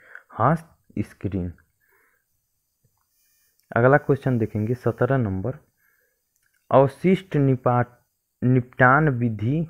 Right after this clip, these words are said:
कौन सी है जो बहुत सारी ऊर्जा बचाती है? ए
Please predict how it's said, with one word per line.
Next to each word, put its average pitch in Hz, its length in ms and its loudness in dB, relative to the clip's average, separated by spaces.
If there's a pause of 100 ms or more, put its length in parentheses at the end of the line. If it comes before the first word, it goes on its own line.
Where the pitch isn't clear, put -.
(120)
कौन 135 300 0
सी 123 220 -4
है 117 300 -2
जो 131 200 -2 (120)
बहुत 127 360 -2
सारी 107 400 -4 (120)
ऊर्जा 110 380 -2 (180)
बचाती 95 600 -2
है? 90 180 -10 (760)
ए 147 280 0